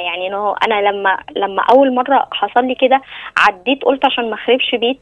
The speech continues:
تاني مرة لما حصل، هو افتكر إن أنا هسكت، يعني إن أنا خلاص مش، مش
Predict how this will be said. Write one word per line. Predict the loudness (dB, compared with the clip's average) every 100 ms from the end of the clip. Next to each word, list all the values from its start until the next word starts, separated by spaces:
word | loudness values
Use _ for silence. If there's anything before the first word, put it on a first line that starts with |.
| -6
تاني | 0 2
مرة | 4 4
لما | 2 -2 -4
حصل، | -2 0 2
هو | 2
افتكر | 0 0 2 2
إن | 0
أنا | -2 -4
هسكت، | -6 -8 -8 -8 -8
يعني | -8 -8 -6
إن |
أنا | -4
خلاص | 0 4 4 4 -2
مش، | -12 -12 -8 -2 0 -2 -4 _ -20 -20 _ -10 -8
مش | -4